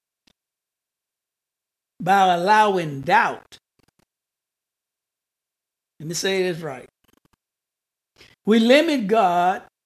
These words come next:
by allowing doubt to nullify our faith in God's word. What am I saying? Stop being double-minded. We got to stop being double-minded. We got to stop being double-minded.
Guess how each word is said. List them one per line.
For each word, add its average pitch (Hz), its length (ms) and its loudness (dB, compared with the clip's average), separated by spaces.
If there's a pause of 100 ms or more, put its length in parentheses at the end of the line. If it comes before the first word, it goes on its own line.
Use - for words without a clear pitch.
by 180 320 2
allowing 185 720 0
doubt 220 400 0 (500)
to 180 140 0
nullify 175 1000 2
our 175 80 -2
faith 170 580 -6 (220)
in 180 260 0
God's 190 400 0
word. 160 400 -6 (880)
What 220 180 0
am 208 140 0
I 190 100 2
saying? 175 520 -6
Stop 226 400 0
being 214 260 -2
double-minded. 175 800 0 (280)
We 214 140 -2
got 196 240 2
to 160 80 -10
stop 226 560 -4
being 202 400 -2
double-minded. 165 880 -4 (840)
We 226 140 0
got 214 160 2
to 170 100 -6
stop 226 480 0
being 202 360 -2
double-minded. 185 760 -2